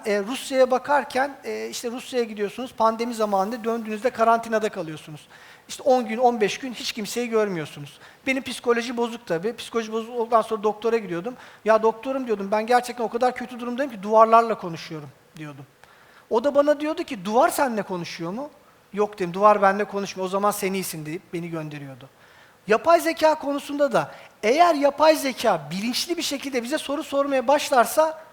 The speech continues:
vay halimize. O zaman gerçekten korkun. Ama bugün yapay zeka gerçekten bir sürü fırsat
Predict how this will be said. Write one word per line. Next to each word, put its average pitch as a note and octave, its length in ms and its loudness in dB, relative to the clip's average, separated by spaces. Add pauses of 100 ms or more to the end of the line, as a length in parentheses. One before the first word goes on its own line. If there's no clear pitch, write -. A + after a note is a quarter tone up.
(240)
vay G3+ 220 10
halimize. D3 600 2 (120)
O B3+ 100 2
zaman A3 300 4
gerçekten A3 520 4
korkun. F3 380 -4 (240)
Ama D#4 240 2
bugün D#4+ 160 -4
yapay D4 400 4
zeka D4 300 0
gerçekten C4+ 680 -2 (260)
bir A#3 300 -2
sürü C4+ 280 -8
fırsat - 640 -2